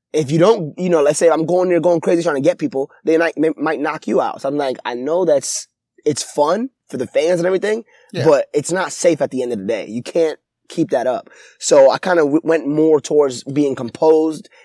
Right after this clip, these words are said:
Speaker 1: and being controlled and winning on skills. But what I noticed is that that's not aggressive enough. You get what I'm saying? So I'm like, what is the,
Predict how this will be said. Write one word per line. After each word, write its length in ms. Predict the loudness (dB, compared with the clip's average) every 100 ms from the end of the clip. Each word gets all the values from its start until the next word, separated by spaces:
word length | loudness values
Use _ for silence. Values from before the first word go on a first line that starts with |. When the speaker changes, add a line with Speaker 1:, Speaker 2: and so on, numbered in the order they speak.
| -10
Speaker 1:
and 140 | -4
being 160 | -4 -2
controlled 500 | -6 0 2 2 0
and 180 | -2 -2
winning 240 | -2 -2
on 120 | -6
skills. 580 | -6 0 2 0 -8 -18 _ _ _ _ _ _ -20 -4
But 300 | 2 2 2 -4
what 180 | -2
I 40 | 0
noticed 300 | 0 0 -2
is 100 | -2
that 180 | -2 -2
that's 180 | -2
not 160 | -2 -2
aggressive 320 | 0 -2 -2
enough. 500 | -4 -4 -6 -14 -20 _ _ _ _ _ _ _ _ _ -4
You 100 | 0
get 80 | 0
what 60 |
I'm 80 | 2
saying? 320 | 2 2 0 -6 _ -10
So 100 | -4
I'm 60 |
like, 220 | 0 0 -4
what 280 | -4 -2 0
is 160 | 0
the, 280 | 0 -2